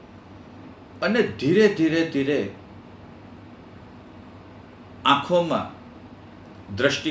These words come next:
પાછી આવવા માંડી. ધીરે, ધીરે એને દેખાતું થયું.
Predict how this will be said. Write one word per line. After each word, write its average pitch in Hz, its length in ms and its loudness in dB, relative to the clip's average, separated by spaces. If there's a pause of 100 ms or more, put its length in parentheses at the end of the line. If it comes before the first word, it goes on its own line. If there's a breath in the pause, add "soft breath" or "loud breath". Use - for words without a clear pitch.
(120)
પાછી 98 320 -4
આવવા 82 220 -4
માંડી. - 320 -16 (2250)
ધીરે, 175 300 10
ધીરે 160 200 4
એને 160 300 2
દેખાતું 110 600 -2
થયું. - 180 -16